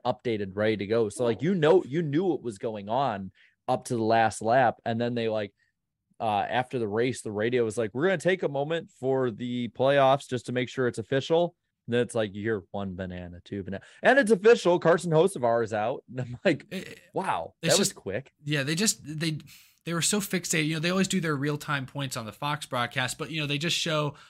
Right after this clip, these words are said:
Speaker 3: "Oh, well, Hocevar's in the lead, so we give, we're giving him a win." They don't they
Speaker 2: Mm-hmm.
Speaker 3: don't look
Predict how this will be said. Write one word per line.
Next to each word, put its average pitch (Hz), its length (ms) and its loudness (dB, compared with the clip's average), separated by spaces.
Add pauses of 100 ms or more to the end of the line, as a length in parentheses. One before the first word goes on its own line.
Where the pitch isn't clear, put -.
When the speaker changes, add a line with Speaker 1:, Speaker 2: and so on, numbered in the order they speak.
(120)
Speaker 3:
"Oh, 214 100 -4
well, 117 140 -4
Hocevar's 151 400 -2
in 170 80 -4
the 165 60 -4
lead, 190 300 -2
so 131 80 -6
we 139 160 0
give, 175 220 2
we're 180 140 -2
giving 180 220 0
him 170 120 -2
a 151 60 -4
win." 147 300 -2
They 135 80 -4
don't 196 200 -4 (340)
they 120 80 -16
Speaker 2:
Mm-hmm. 117 240 -6
Speaker 3:
don't 185 240 -2
look 180 220 -4